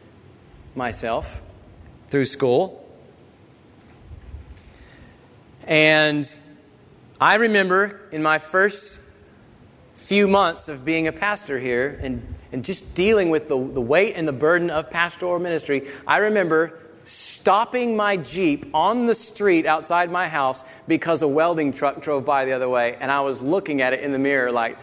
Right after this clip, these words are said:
"That looks really great." There's nothing inherently,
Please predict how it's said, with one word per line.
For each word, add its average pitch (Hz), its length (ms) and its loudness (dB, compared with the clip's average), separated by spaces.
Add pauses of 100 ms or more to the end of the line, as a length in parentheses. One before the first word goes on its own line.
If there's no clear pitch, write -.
(160)
"That 156 360 0
looks 139 320 -4
really 139 640 2
great." 113 340 -2 (3500)
There's 185 180 -4
nothing 220 460 0
inherently, 175 680 -4